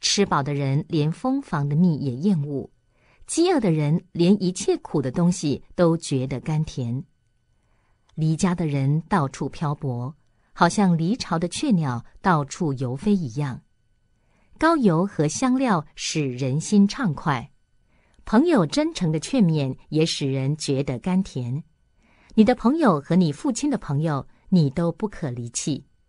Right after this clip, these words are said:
在你遭遇患难的日子，不可进你兄弟的家。在附近的邻舍胜过在远方的兄弟。我儿，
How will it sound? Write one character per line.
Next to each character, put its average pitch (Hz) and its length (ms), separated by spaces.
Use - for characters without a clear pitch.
在 214 160
你 147 240
遭 165 260
遇 165 220
患 170 300
难 170 120
的 135 120
日 151 180
子， 139 320
不 202 100
可 190 220
进 175 200
你 143 160
兄 214 280
弟 220 100
的 123 100
家。 143 320
在 233 220
附 302 200
近 320 200
的 202 80
邻 143 200
舍 160 320
胜 165 280
过 165 240
在 147 360
远 120 220
方 202 240
的 180 80
兄 139 280
弟。 139 200
我 160 200
儿， 135 340